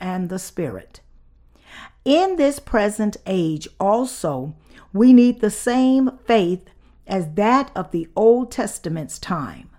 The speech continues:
Now in this age, as before, the children of God must spread the faith of the blue, purple, and scarlet thread. We must believe in and spread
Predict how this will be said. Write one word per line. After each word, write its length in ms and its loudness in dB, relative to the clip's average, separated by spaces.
Now 280 0
in 140 4
this 340 0
age, 600 0
as 380 -4
before, 880 0
the 100 -10
children 400 -2
of 180 -4
God 420 -4
must 400 -2
spread 500 -4
the 140 -10
faith 320 -4
of 200 -12
the 80 -8
blue, 400 -2
purple, 580 -4
and 200 -10
scarlet 580 -8
thread. 500 -8
We 260 2
must 500 2
believe 680 -2
in 400 -2
and 380 -2
spread 640 -6